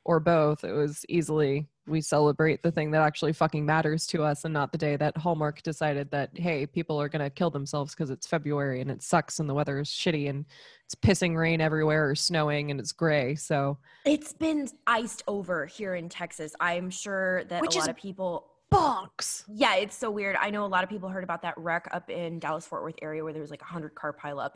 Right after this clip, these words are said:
Speaker 2: It was
Speaker 1: You're
Speaker 2: really
Speaker 1: kidding.
Speaker 2: No. Um, it, it iced over and they hit a bridge, and I guess Texas drivers, we don't know how to drive in the ice and snow 'cause this doesn't happen to us.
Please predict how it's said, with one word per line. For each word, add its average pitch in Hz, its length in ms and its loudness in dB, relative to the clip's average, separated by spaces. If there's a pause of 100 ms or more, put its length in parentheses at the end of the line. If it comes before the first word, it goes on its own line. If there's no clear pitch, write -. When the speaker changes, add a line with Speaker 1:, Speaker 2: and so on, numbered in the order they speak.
Speaker 2:
It - 100 -8
was 151 160 -6
Speaker 1:
You're 392 180 6
Speaker 2:
really 294 120 0
Speaker 1:
kidding. 302 500 4 (120)
Speaker 2:
No. 170 420 2 (300)
Um, 151 480 0 (160)
it, - 260 -8
it - 300 -4
iced 175 400 0
over 160 560 -4 (420)
and 175 160 -2
they 170 80 -4
hit 185 160 -2
a 185 60 2
bridge, 151 800 -6
and 151 480 -6 (120)
I 160 120 -2
guess 160 300 -8
Texas 165 340 -12
drivers, 165 320 -6
we 170 80 -8
don't 190 160 -4
know 240 40 -4
how 254 120 2
to 277 80 2
drive 277 220 4
in 349 60 -2
the 339 60 2
ice 269 220 2
and 233 80 -8
snow 220 180 -2
'cause 233 160 -6
this 233 140 -6
doesn't 226 420 0
happen 214 460 0
to 202 240 -6
us. 160 260 -2